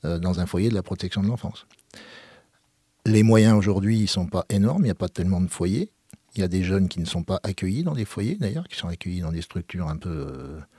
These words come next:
bâtardes », entre guillemets, ou des hôtels. Euh, donc, euh, on peut être que d'accord avec monsieur, avec la, le département quand il dit : «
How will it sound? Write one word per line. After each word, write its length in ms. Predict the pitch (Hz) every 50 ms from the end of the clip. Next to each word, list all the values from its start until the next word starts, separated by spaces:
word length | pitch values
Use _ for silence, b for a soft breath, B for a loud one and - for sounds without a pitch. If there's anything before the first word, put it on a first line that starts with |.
| b b b _
bâtardes », 380 | 98 92 87 - 107 117 120 104
entre 220 | 90 - - 92
guillemets, 420 | 85 90 87 90 92 107 143 180 190
ou 100 | - 104
des 180 | 101 98 92 87
hôtels. 360 | 92 85 - 131 160 214 233 - - - _ _ B B B B B B B B B B B B _ -
Euh, 260 | 107 95 90 87 82 82
donc, 280 | 87 107 104 101 -
euh, 280 | 104 98 98 95 87 -
on 140 | 98 101 113
peut 160 | - - 143
être 100 | 135 123
que 120 | - - 165
d'accord 320 | 151 160 143 - 170 160
avec 140 | 143 127 -
monsieur, 380 | 127 120 107 - - 131 -
avec 240 | 113 117 117 117 -
la, 160 | - 113 107
le 220 | 104 104 104 107 107
département 600 | 104 104 101 - 104 - - 110 107 131 156 175
quand 280 | - - 110 104 -
il 60 | 110 104
dit : « 280 | 120 160 180 190 190